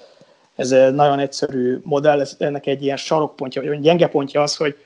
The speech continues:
hogy feltételezzük azt, hogy az emberek, eh, véletlenszerűen oszlanak el, és véletlenszerűen találkoznak. De hát ezt tudjuk, hogy nem így van, tehát tudjuk azt, hogy, hogy kor szerint, eh,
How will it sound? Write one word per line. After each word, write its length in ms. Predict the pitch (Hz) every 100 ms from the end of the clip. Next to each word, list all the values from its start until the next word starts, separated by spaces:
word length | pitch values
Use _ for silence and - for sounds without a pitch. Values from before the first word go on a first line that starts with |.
| _ _
hogy 140 | 135
feltételezzük 580 | - 151 143 143 127 131
azt, 140 | 139
hogy 80 | 139
az 80 | 131
emberek, 400 | 131 131 131 -
eh, 200 | 143 131
véletlenszerűen 760 | 139 151 139 - - 123 117 120
oszlanak 440 | 120 131 120 -
el, 100 | 139
és 100 | 143
véletlenszerűen 500 | 143 131 127 131 127
találkoznak. 520 | - 123 - 135 127
De 60 | 135
hát 100 | 139
ezt 120 | -
tudjuk, 240 | 165 147
hogy 120 | 139 131
nem 160 | 131
így 140 | 131 127
van, 220 | 139 165
tehát 180 | 131 -
tudjuk 240 | 190 185
azt, 200 | 127 -
hogy, 160 | - - _ _ _
hogy 180 | _ -
kor 240 | - 139
szerint, 440 | - 139 131 127 -
eh, 200 | 131